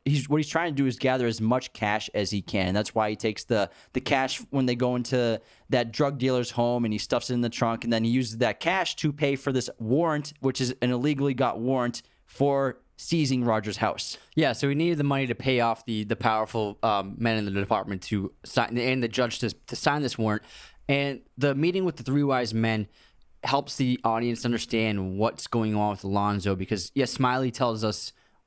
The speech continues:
Speaker 1: The
Speaker 2: event-,
Speaker 1: full story.
Speaker 2: the full story, but here we get the, the first major hint that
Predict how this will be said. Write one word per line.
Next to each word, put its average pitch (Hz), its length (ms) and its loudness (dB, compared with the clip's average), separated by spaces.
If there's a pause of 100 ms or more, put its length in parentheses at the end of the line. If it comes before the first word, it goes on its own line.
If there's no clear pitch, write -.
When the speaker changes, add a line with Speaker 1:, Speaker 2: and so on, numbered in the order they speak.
(140)
Speaker 1:
The 113 80 0
Speaker 2:
event-, 117 220 2
Speaker 1:
full 143 140 2
story. - 300 0
Speaker 2:
the 127 60 2
full 131 80 2
story, 147 280 0
but 117 240 -2 (300)
here 180 320 2
we 147 140 0
get 143 180 -2
the, 113 260 2
the 110 120 -2
first 139 400 -2
major 123 460 0
hint 113 260 -2
that 98 260 0